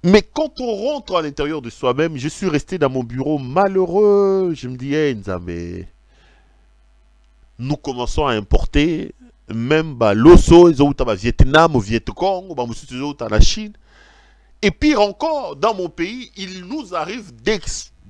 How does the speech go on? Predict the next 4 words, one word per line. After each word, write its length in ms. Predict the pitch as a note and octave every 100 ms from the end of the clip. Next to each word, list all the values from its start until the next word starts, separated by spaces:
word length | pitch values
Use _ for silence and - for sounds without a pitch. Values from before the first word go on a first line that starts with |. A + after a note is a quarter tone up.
| -
d'importer 1000 | B3 A3+ G#3 - E3 - - C4 C#4 C#4+
l'huile 380 | D#3+ F3 C4 D#3+
des 140 | D3+
palmes. 520 | - G3+ F#3 D3 G2+